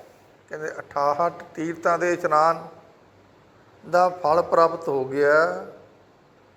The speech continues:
ਜਦੋਂ ਸਾਧੂਆਂ ਦੀ ਧੂੜ ਮਿਲ ਗਈ।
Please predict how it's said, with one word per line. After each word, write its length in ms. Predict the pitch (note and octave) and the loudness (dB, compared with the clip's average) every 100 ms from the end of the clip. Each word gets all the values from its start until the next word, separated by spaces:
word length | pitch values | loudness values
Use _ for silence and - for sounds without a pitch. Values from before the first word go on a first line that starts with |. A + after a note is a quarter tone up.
| _ _ - C#3+ | _ _ -10 -2
ਜਦੋਂ 340 | E3+ F3 E3+ | 0 2 0
ਸਾਧੂਆਂ 680 | - D3 E3 F3+ G3 F#3+ F#3 | 2 4 4 2 0 0 -2
ਦੀ 180 | F#3+ | -4
ਧੂੜ 400 | F#3 F#3 D#3+ D#3 | -10 -6 -2 -2
ਮਿਲ 260 | D#3+ C#3+ B2+ | -2 -4 -4
ਗਈ। 200 | B2 A#2 | -6 -12